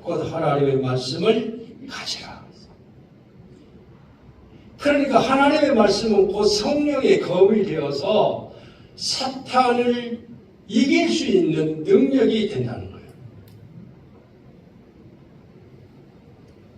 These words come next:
우리가 한 가지 조심할 것. 히브리서 사 장 십이 절에 보면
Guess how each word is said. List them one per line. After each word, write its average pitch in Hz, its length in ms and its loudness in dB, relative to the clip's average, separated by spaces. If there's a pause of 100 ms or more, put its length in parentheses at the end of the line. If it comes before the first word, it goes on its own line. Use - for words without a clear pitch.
(1160)
우리가 131 260 -2
한 - 120 0
가지 113 720 -2 (500)
조심할 131 720 -6
것. - 140 -18 (1600)
히브리서 247 580 0
사 208 240 6
장 185 180 6
십이 254 380 0
절에 196 240 6
보면 147 800 2